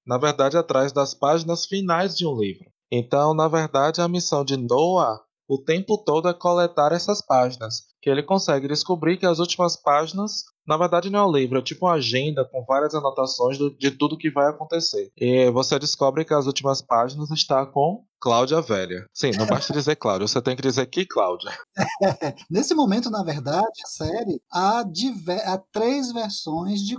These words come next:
Speaker 2: quase todos os personagens, ou dos personagens.
Speaker 1: Mas eu acho que nada me surpreendeu tanto ao descobrir quem é a mãe de Charlotte. Quem é a mãe de Charlotte, Mads?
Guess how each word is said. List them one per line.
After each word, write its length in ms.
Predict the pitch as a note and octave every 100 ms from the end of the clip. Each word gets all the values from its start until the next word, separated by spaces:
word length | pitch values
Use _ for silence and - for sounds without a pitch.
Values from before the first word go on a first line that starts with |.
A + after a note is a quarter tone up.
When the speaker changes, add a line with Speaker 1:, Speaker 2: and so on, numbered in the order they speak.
| -
Speaker 2:
quase 420 | G3 G3+ A#3 B3
todos 280 | - G3 F#3+
os 180 | A3+ -
personagens, 680 | A3+ G#3 C4 F#3+ C3 B2+ C#3+
ou 120 | F#3+
dos 160 | G3+
personagens. 580 | G3+ G3 G3 F3+ F#3 F#3+ - -
Speaker 1:
Mas 260 | B2 C3 C#3+
eu 100 | D3+
acho 180 | D#3 -
que 100 | D3
nada 320 | C3+ D#3+ F3
me 120 | E3+
surpreendeu 680 | - D#3+ - C#3 C#3+ C3+ E3
tanto 580 | - C3+ B2 B2 E3+ G3
ao 220 | B2+ C3+
descobrir 880 | C3 D#3+ - F#3 D3 C#3 C#3+ E3 F#3+ -
quem 300 | F#3 F3 C#3+
é 320 | D3 F3 F#3 -
a 180 | D3+
mãe 440 | C#3 B2 D3 E3+ E3+
de 400 | C#3 D3 F3+ A3
Charlotte. 920 | - D#3+ D3 A#2 A2 G#2+ G#2 - F#2+ -
Quem 260 | E3 D3+
é 60 | B2+
a 60 | B2+
mãe 180 | B2
de 80 | B2
Charlotte, 560 | A#2+ C#3+ A#2+ G#2 G#2+ A#2+
Mads? 440 | A2 - - -